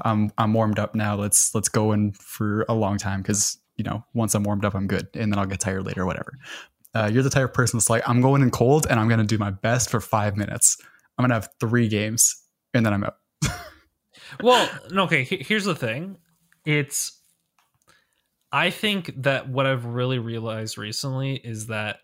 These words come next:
Speaker 2: my level of play is, like, completely different depending on how I slept
Speaker 1: <laughs>
Speaker 2: and, and what time of, like, what time during the day I'm playing.
Speaker 1: Yes.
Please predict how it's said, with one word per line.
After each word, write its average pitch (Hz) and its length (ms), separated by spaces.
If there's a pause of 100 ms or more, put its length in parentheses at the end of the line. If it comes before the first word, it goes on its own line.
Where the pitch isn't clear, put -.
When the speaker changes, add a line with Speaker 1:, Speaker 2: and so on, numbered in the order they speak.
Speaker 2:
my 107 540
level 107 560
of - 140
play 104 640 (200)
is, 113 300
like, 107 320
completely 127 1160
different 127 460
depending 120 520
on 104 200
how 113 320
I 98 120
slept - 840 (460)
Speaker 1:
<laughs> - 760
Speaker 2:
and, 127 500 (720)
and 151 680 (560)
what 123 160
time 123 260
of, 107 100 (260)
like, 117 200
what 127 180
time 117 260
during 107 200
the 107 100
day 95 220
I'm 92 140
playing. - 320 (200)
Speaker 1:
Yes. - 440